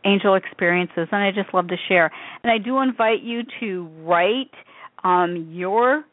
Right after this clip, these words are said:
angel story, send that to me. Love to bring you on the air and talk about it.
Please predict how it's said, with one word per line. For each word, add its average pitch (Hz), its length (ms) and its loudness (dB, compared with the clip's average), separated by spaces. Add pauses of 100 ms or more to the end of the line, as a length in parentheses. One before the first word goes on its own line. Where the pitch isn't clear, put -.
(320)
angel 247 460 -4
story, 262 520 0 (300)
send 214 240 2
that 226 240 2
to 262 80 -6
me. 247 380 -4 (420)
Love 175 220 -2
to 180 80 -12
bring 190 200 -4
you 190 80 -4
on 185 140 0
the 185 80 -4
air 190 160 -2
and 208 100 -2
talk 220 300 0
about 156 320 -6
it. - 140 -18